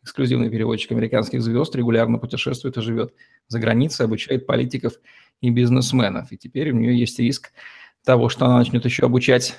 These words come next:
вернее, готовить школьников к единому госэкзамену,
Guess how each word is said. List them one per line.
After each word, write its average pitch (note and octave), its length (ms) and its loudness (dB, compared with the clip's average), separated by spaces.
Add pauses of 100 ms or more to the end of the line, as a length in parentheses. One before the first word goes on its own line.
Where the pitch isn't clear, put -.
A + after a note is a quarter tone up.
вернее, A2+ 500 -2 (540)
готовить B2+ 440 2
школьников B2 680 2 (320)
к - 400 0 (400)
единому B2 800 4
госэкзамену, A2+ 1080 -2